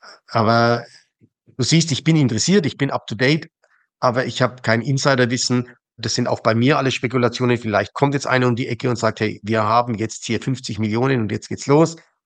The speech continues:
Allein der Glaube fehlt mir. Und solange jetzt da nicht irgendwie Fakten gemacht werden, ist es halt einfach, ist es einfach so und, und, und, äh, sehe ich das zu und, oder sieht man zu, das von außen,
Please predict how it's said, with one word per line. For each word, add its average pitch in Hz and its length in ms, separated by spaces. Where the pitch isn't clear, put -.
Allein 127 240
der 113 80
Glaube 101 280
fehlt 113 240
mir. - 140
Und 131 260
solange 147 540
jetzt 139 260
da 139 80
nicht 127 140
irgendwie 127 280
Fakten 113 360
gemacht 113 380
werden, 113 320
ist 98 140
es 101 140
halt 90 240
einfach, - 320
ist - 480
es 113 100
einfach 117 240
so 123 180
und, 135 180
und, 113 260
und, 117 320
äh, - 160
sehe 127 260
ich 120 80
das - 240
zu 139 160
und, 143 380
oder 113 160
sieht - 240
man 117 160
zu, 147 200
das 143 140
von 120 140
außen, 135 500